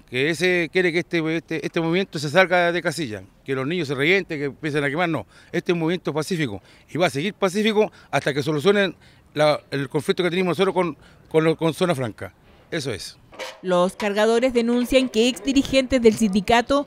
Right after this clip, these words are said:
Speaker 2: están tratando de boicotear la movilización y acusaron al senador Fulvio Rossi de estar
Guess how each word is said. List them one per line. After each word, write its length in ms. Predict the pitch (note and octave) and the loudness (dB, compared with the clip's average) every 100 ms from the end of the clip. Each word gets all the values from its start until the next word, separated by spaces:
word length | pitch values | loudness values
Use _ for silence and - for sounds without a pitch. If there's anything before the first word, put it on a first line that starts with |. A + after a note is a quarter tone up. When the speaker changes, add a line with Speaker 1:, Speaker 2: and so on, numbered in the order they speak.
| - | -2
Speaker 2:
están 420 | G#3 - C#4 C#4 | -2 2 2 2
tratando 640 | G#3+ B3 A#3 D4+ C4 G#3 G3+ | 0 0 2 0 0 2 2
de 100 | F#3 | 4
boicotear 600 | B3+ E4 D#4+ D4+ D4 D4+ | 2 0 -2 2 2 2
la 120 | C#4+ | 0
movilización 920 | B3+ A#3+ A3 A3 G3+ - C4 C4+ D4+ D#3+ F3+ G#3 | 2 2 2 0 -2 2 2 2 -2 -12 -16 -6
y 120 | G#3+ A#3+ | 6 6
acusaron 560 | A#3+ B3+ D4+ C4 F#3+ | 6 -2 2 2 2
al 120 | E3 | 0
senador 440 | E3+ G3 F3 G3 G3+ | 0 0 4 4 4
Fulvio 420 | - A#3+ A3 A3+ | 2 -2 2 2
Rossi 460 | A#3 B3+ B3+ D4 D4 - - - | 2 0 0 -2 -2 -10 -20 -2
de 140 | G3 | 2
estar 500 | A3+ - B3 C#3 - | 2 2 0 0 -4